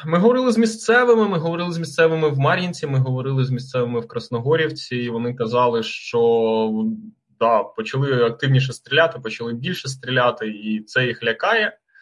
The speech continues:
Вони читають новини, вони бачать новини про те, що мо-, може початися велика війна.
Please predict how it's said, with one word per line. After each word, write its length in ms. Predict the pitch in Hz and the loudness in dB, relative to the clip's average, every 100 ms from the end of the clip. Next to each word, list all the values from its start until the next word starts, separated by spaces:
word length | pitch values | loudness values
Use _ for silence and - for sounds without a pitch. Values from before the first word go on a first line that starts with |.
| - - _ _ - | -20 -20 _ _ -4
Вони 240 | 131 143 | 0 2
читають 400 | 139 113 123 110 | 0 0 2 2
новини, 380 | 120 131 226 214 | 2 2 2 2
вони 680 | 156 135 139 135 127 120 117 | 0 0 2 2 4 2 2
бачать 400 | 110 117 113 113 | 2 0 -2 -4
новини 280 | 113 113 107 | -2 -2 -4
про 140 | 104 | -6
те, 140 | 110 | -6
що 140 | 107 110 | -6 -4
мо-, 220 | 113 110 | -4 -4
може 300 | 120 131 123 | -2 -2 -2
початися 520 | - 113 113 110 - | -4 -4 -4 -4 -8
велика 360 | 110 120 110 117 | -6 -6 -4 -4
війна. 420 | 139 175 226 240 | -2 0 0 -2